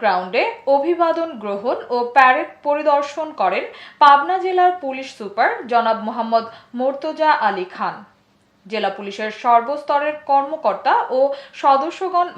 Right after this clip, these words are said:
মাস্টার প্যারেডে অংশগ্রহণ করেন। সকল অফিসার ও ফোর্সদের উদ্দেশ্যে বক্তব্য প্রদান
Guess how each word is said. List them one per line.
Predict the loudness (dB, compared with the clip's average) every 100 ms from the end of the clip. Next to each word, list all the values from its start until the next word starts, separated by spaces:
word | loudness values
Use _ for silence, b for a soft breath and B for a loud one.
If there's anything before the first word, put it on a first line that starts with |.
| -2
মাস্টার | -2 0 -4 0
প্যারেডে | 0 0 -4 -8 -10 B B 4
অংশগ্রহণ | 2 -4 -8 -8 -8 -4 -2
করেন। | -2 -4 -12 _ _ b b b 4
সকল | 6 6 -2 -2 -4
অফিসার | -4 -2 0 0 0
ও | -4 -4
ফোর্সদের | -4 -4 -2 -2 -2 -6
উদ্দেশ্যে | -10 -10 -6 -4 -4 -2
বক্তব্য | -4 -4 -8 -4 -4
প্রদান | -4 -4